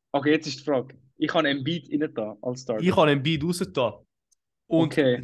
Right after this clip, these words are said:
Speaker 2: nur, nur aus dem Grund, dass wir, ich glaube, wir haben, ich weiss, seine Stats, seine Counting-Stats sind besser, weil dreiunddreißig Komma fünf Punkte, äh, für, vom Embiid
Speaker 1: Mhm.
Speaker 2: verglichen mit dem Tatum seine, äh, ich glaub, einunddreißig hat der Average momentan, wo wir, oder dreißig Komma acht, ja, einunddreißig.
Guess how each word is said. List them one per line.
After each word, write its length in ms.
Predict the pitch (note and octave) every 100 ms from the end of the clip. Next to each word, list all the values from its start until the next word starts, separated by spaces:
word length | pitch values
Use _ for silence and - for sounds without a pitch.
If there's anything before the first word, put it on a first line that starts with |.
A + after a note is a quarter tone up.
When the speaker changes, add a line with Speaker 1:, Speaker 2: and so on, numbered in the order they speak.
| B2 _ _
Speaker 2:
nur, 420 | D#3+ G3 A3 - -
nur 460 | C3 D3 G#3 G3+ E3+
aus 160 | D3
dem 140 | D3+ C#3
Grund, 460 | E3 E3 F3 -
dass 240 | C#3 C3+ C#3
wir, 80 | C#3
ich 340 | G3+ D3+ -
glaube, 240 | D#3 D#3
wir 60 | C#3
haben, 180 | C#3+ C3 -
ich 200 | B2 C3+
weiss, 420 | E3+ F3 - -
seine 200 | D3+ C#3
Stats, 360 | - D#3 D#3
seine 100 | B2+
Counting-Stats 600 | A#2+ D3 D3 C#3+ D3 C#3+
sind 100 | D3
besser, 340 | A#2 A2 D3 D3 - _ -
weil 120 | A2+
dreiunddreißig 360 | C#3+ C#3 C3
Komma 220 | B2 B2+ B2
fünf 0 |
Punkte, 320 | C#3+ D3 - _ _ _ -
äh, 280 | A#2+ A#2+ A#2
für, 240 | - B2 B2
vom 180 | B2+
Embiid 400 | A#2 A2 C#3+ D#3
Speaker 1:
Mhm. 40 | D#3
Speaker 2:
verglichen 440 | A#2+ B2+ C3 C3
mit 140 | B2 A#2
dem 140 | G#2+
Tatum 400 | C#3+ C3 C3 A#2+
seine, 460 | - B2 A#2 A2+ A2 - _ -
äh, 180 | A2 A2
ich 80 |
glaub, 260 | - A#2 G#2
einunddreißig 520 | A2 C#3 C#3 C#3 -
hat 160 | B2+ C3
der 120 | B2
Average 360 | B2 C3 B2+ B2
momentan, 440 | B2+ B2+ A#2 A2
wo 80 | A2
wir, 240 | A#2 B2+ _ -
oder 160 | B2
dreißig 140 | C3+ -
Komma 160 | B2
acht, 160 | B2 C3
ja, 120 | A#2
einunddreißig. 560 | C3 B2+ A2+ D3 -